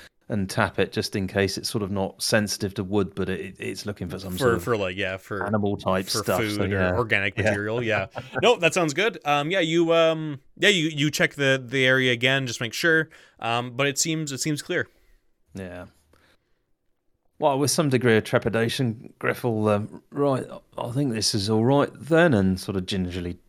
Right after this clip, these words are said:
Speaker 1: treads on each of the stones and, uh,
Speaker 2: <laughs>
Speaker 1: opens the door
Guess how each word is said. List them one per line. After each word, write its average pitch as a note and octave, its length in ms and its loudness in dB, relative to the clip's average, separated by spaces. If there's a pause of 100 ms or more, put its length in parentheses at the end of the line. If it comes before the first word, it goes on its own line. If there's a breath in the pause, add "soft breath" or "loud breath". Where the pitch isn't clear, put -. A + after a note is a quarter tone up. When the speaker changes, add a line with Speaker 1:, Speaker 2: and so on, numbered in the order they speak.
Speaker 1:
treads F#2+ 280 -2
on F2+ 200 0
each F#2+ 220 -6
of F#2 80 -4
the G2+ 80 -4
stones F#2 580 -2
and, F2 280 -4
uh, F2 220 2 (440)
Speaker 2:
<laughs> - 440 -12
Speaker 1:
opens G2 380 -2
the G2 100 0
door B2 380 2